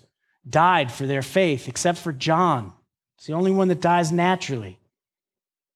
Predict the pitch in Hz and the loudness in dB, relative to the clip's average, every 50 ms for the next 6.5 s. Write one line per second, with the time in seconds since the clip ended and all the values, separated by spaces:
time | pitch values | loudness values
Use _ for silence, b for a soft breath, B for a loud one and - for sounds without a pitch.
0 | _ _ - 147 - 160 170 185 202 214 214 190 185 185 190 180 185 190 196 - | _ _ -14 -8 -2 0 2 2 4 2 2 2 2 2 2 4 4 4 2 2
1 | - 196 170 151 151 147 143 135 127 123 160 180 180 175 175 175 160 151 147 151 | -2 -2 -2 0 0 -2 -2 -2 -2 0 0 0 0 0 0 2 2 2 2 2
2 | 160 170 165 156 143 127 - - - 135 - - 156 143 131 135 147 131 - 143 | 4 4 4 2 2 -2 -6 -10 -12 -10 -8 -6 -6 -6 -4 -6 -6 -6 -4 -6
3 | 139 123 - - - - 175 175 185 196 208 202 202 B B B B - 165 160 | -4 -4 -4 -4 -2 2 2 4 4 4 2 0 -2 B B B B -6 -6 -4
4 | - 165 156 151 147 - - 156 156 151 147 139 127 117 120 120 - 131 127 123 | -2 0 0 0 0 0 0 2 2 4 2 2 0 -2 -6 -8 -8 -8 -6 -6
5 | 110 117 110 120 135 147 131 123 110 101 98 104 127 139 131 123 113 104 107 - | -6 -6 -6 -4 -2 -2 0 -2 -4 -6 -6 -6 -4 -4 -2 -4 -4 -4 -6 -2
6 | - - 165 180 202 220 214 214 202 | 0 2 4 4 2 2 0 -2 -6